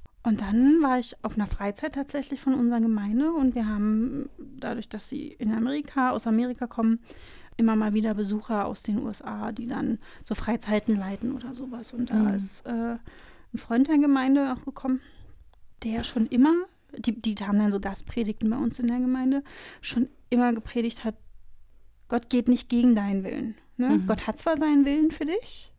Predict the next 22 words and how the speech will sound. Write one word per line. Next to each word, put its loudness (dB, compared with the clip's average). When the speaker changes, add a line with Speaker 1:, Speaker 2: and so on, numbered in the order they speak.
Speaker 1:
so, -4
aber 4
wenn 8
du 10
jetzt 4
vorm 4
Typen 2
stehst -2
und 4
den 4
überhaupt 0
nicht 2
leiden 6
kannst, -2
dann 2
will 0
Gott -4
nicht, 6
dass -2
du -2
den 4
heiratest. -4